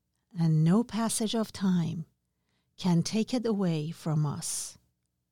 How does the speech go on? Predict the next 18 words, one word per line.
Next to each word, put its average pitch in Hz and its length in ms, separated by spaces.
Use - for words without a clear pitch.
I 247 220
want 226 340
all 247 260
of 196 160
us - 420
to - 120
look - 480
to 214 140
our 185 280
inner 277 420
self - 720
and 202 200
see 196 580
what 226 360
we 277 100
love 247 300
about 165 420
ourselves. - 760